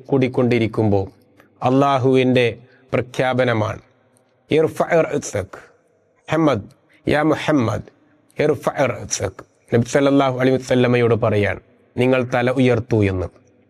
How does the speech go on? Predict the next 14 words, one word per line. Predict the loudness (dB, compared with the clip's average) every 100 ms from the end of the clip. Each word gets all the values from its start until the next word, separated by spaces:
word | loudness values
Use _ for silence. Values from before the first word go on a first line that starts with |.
| _ _
അള്ളാഹുവിൻ്റെ | 2 2 2 2 2
റസൂൽ | 2 0 0 0
തല | 0
ഉയർത്തുകയാണ്. | 2 2 2 0 0 0 -2 -10 _ _ _ _ _ _ _
തല | -2 0
ഉയർത്തുന്നു. | 4 2 2 0 0 -2 -12 _ _ _ _ _ -10
"സൽ, | -2 0 0 -6 -12 _ _ _
ചോദിക്കൂ, | 0 2 2 0 -8 -14 _ _ _ _ _ -2
ഞാൻ | 0 2
നിങ്ങൾക്ക് | 4 4 2 0 0
തരാം" | 0 0 -2 -10 -2
എന്ന് | 0 2
അള്ളാഹു | 2 2 2 0
പറയുകയാണ്. | 0 0 0 -2 -4